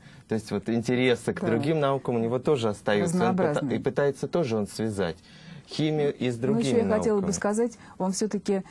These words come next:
Speaker 2: э, внес большой вклад и в развитие промышленности. Например, он отправляется на уральские заводы и делает анализ пр-, производств ка-, значит, уральских заводов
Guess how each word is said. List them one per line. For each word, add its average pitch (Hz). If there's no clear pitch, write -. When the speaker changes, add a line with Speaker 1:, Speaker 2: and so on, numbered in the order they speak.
Speaker 2:
э, 117
внес 196
большой 185
вклад 196
и 196
в 180
развитие 190
промышленности. 170
Например, 180
он 190
отправляется 190
на 175
уральские 175
заводы 165
и 202
делает 185
анализ 185
пр-, 160
производств 185
ка-, 180
значит, 123
уральских 185
заводов 175